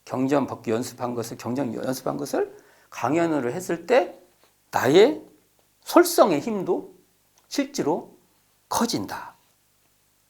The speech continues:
그래서 솔성을 잘 하기 위해서는 강연도 해야 된다. 강연을 하면 성품을 어떻게 다스리고 어떻게 사용하고,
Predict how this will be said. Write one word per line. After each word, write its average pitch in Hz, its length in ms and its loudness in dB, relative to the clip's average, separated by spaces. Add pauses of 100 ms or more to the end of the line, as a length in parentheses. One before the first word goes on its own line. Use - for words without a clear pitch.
(800)
그래서 127 240 -14
솔성을 262 760 4 (300)
잘 - 200 -2
하기 180 240 0
위해서는 170 460 0 (460)
강연도 147 920 4 (280)
해야 190 120 -2
된다. - 540 -12 (1400)
강연을 127 400 -4
하면 208 400 0 (400)
성품을 214 380 0
어떻게 139 260 2
다스리고 147 720 0 (540)
어떻게 147 580 0
사용하고, 175 880 2